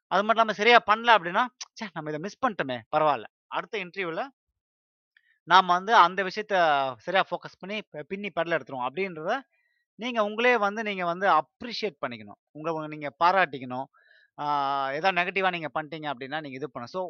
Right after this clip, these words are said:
நீங்க உங்க ஃப்ரெண்ட்ஸுக்கு நீங்க எப்படி நீங்க அட்வைஸ் பண்ணுவீங்களோ, இல்ல உங்க ஃப்ரெண்ட்ஸுக்கு நீங்க எப்படி வந்து பாராட்டுவீங்களோ, அதே மாதிரி நீங்க உங்களே பாராட்டிக்கணும். இது வந்து கான்ஃபிடென்ட் ஆட்கள் பண்ற ஒரு விஷயம்.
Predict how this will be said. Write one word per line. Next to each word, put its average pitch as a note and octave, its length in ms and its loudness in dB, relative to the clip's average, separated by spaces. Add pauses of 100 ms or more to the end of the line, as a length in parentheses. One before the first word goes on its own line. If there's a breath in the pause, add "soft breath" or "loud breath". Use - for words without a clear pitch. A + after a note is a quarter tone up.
(140)
நீங்க G#3 340 -10
உங்க F3+ 140 -6
ஃப்ரெண்ட்ஸுக்கு G#3 540 -8
நீங்க F3+ 200 -8
எப்படி G3 220 -8
நீங்க F3 160 -2
அட்வைஸ் C#3 400 -2
பண்ணுவீங்களோ, A#2+ 480 -6 (640)
இல்ல F3 240 2
உங்க E3+ 120 -4
ஃப்ரெண்ட்ஸுக்கு F#3+ 340 -8
நீங்க D#3+ 200 -8
எப்படி D3 200 -4
வந்து D#3+ 440 -2
பாராட்டுவீங்களோ, D3 560 2
அதே E3+ 180 0
மாதிரி F#3 160 -8
நீங்க G3 220 -6
உங்களே F#3 320 -4 (100)
பாராட்டிக்கணும். C#3 560 -4 (120)
இது C#3+ 160 -8
வந்து D#3+ 300 -4
கான்ஃபிடென்ட் E3 420 -2
ஆட்கள் C3+ 280 -4
பண்ற C3+ 280 -4
ஒரு A#2 160 -6
விஷயம். B2+ 400 -10